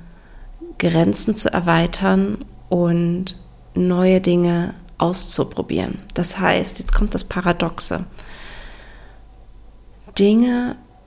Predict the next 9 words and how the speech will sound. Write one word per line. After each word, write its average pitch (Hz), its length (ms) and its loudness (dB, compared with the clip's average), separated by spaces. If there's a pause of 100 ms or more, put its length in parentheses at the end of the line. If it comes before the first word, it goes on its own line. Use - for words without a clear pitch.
(340)
die 190 140 2
sich, 185 380 0 (560)
oder 175 280 4 (720)
die 185 100 2
Möglichkeit, 185 880 0
dir 165 100 -2
Fehler 220 480 2
zu - 200 0
erlauben, 180 880 2